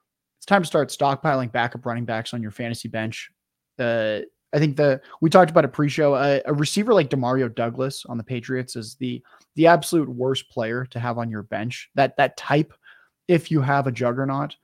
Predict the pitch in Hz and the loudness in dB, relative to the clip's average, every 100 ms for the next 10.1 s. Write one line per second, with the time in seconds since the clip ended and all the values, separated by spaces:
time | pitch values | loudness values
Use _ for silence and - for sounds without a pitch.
0 | _ _ _ _ _ - 139 160 139 131 | _ _ _ _ _ -4 -2 2 2 2
1 | 120 - - 127 - 135 185 214 - 131 | -2 -10 -8 -10 -6 0 0 0 -2 -6
2 | 113 107 127 135 - _ _ _ 151 151 | -6 -8 -6 -10 -14 _ _ _ 0 2
3 | 151 165 160 165 - 180 170 147 143 143 | 2 2 2 2 6 8 8 6 4 4
4 | 135 123 139 135 131 127 127 135 135 - | 2 2 2 2 0 0 0 0 -2 2
5 | 135 120 - - - 113 113 139 - - | 2 2 -2 -14 -8 -2 0 0 -4 -8
6 | - 135 113 - 113 110 - 143 143 151 | -6 -4 -4 -6 -8 -8 -6 -2 -2 -6
7 | _ _ _ _ _ _ 131 - 123 - | _ _ _ _ _ _ -10 -4 -4 -2
8 | 120 113 117 123 110 117 110 107 113 - | -4 -4 -8 -8 -8 -8 -8 -10 -12 -14
9 | _ _ _ _ 113 113 127 - - - | _ _ _ _ -12 -6 -6 -8 -14 -10